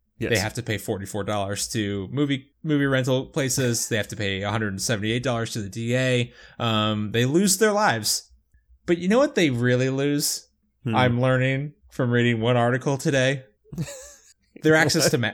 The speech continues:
Speaker 2: their access to maps.
Speaker 1: Like
Speaker 2: And
Speaker 1: map-, maps of the prison?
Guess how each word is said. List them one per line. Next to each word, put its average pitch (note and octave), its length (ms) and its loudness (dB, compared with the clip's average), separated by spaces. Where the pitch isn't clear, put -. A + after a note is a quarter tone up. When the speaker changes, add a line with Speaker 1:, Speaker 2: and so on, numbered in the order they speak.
Speaker 2:
their E3+ 120 4
access C3 340 0
to A#2 60 -2
maps. G#2+ 560 -2
Speaker 1:
Like C3+ 140 2
Speaker 2:
And E3 340 6
Speaker 1:
map-, - 240 -6
maps B2 420 2
of B2 100 -4
the A#2 80 -2
prison? G3 540 0